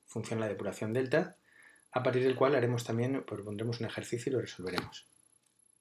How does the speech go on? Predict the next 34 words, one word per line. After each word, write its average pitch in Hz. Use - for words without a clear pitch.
La 139
depuración 135
delta 170
es 160
una 143
técnica 139
de 127
depuración 120
de 117
software 156
propuesta 127
en, 110
en 117
el 117
año 120
noventa 110
y 113
nueve, 151
mil 123
novecientos 117
noventa 113
y -
nueve, 160
por 156
Andreas 117
Teller. 110
Es -
un 120
alemán 123
de -
la 117
Universidad 113
de 110
Saarland. 104